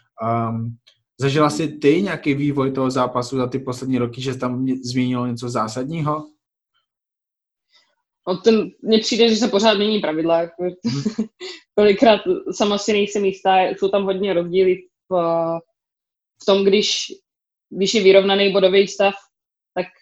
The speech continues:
Speaker 2: eh, u nás totiž se nedá remizovat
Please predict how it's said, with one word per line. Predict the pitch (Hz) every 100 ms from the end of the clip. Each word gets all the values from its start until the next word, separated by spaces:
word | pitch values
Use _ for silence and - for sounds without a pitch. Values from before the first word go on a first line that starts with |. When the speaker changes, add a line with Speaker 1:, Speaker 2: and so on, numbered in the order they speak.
| _ 170
Speaker 2:
eh, | 170 165 160 156 156 - _ _ _ - - - - _
u | 190
nás | 208 -
totiž | 190 214
se | 196
nedá | 175 165
remizovat | 147 147 147 143